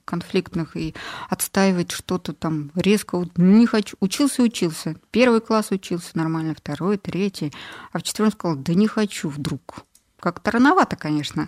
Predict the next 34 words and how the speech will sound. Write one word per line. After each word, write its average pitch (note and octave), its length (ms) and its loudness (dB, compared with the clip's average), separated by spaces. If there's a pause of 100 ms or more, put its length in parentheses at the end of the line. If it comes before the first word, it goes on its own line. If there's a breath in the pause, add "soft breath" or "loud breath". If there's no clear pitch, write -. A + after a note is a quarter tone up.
но A3+ 360 2 (340 loud breath)
да, G3 320 4
это G3+ 400 2
маленькие F#3+ 540 2
сигналы F#3+ 400 -2
того, F#3+ 240 -2
что - 200 -6
он F3+ 120 2
может F3 240 -2
проявлять F3+ 420 -4
своё F3 360 -4
желание E3 440 -4
так. - 260 -12 (880 loud breath)
В - 100 -20
подростковый A3 440 2
период A#3+ 340 2
очень G3 280 2
важно A3+ 400 4
ещё G3+ 460 0 (340 loud breath)
заявить G3+ 560 4
о - 40 0
себе A3+ 440 0 (580)
и - 60 -10
что, - 240 -10
быть F#3+ 260 2
услышанным F3 560 0
родителем. E3+ 600 -2 (800 soft breath)
Вот F#3+ 160 -2
это F#3+ 160 -2
вот, - 180 -6
наверно, F#3 280 0
самое F#3 360 2
такое F3 380 -2
важное. E3 680 2